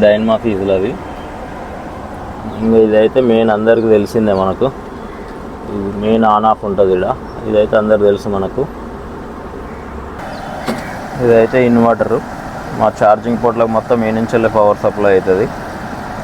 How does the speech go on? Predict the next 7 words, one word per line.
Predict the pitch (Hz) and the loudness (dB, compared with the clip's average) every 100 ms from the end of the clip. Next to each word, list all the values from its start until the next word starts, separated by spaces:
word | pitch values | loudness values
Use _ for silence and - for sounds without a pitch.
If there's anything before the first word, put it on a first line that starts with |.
| - - - | -10 -10 -2
ఇది | 107 | 2
ఇన్వర్టర్. | 104 110 104 101 120 233 - - - - - - | 2 2 0 0 0 0 -8 -10 -10 -10 -10 -4
చూడండి | 107 104 101 98 | 0 2 0 0
మా | 98 92 | 4 4
వాటర్ | 98 95 101 | 4 2 0
బాటిల్స్, | 98 92 95 - - - - - - - - - - - - - - - - - - - - 110 | 0 0 -6 -8 -12 -10 -10 -12 -12 -12 -12 -12 -12 -10 -10 -10 -12 -12 -12 -12 -12 -12 -4 0
వాటర్ | 98 101 | 2 2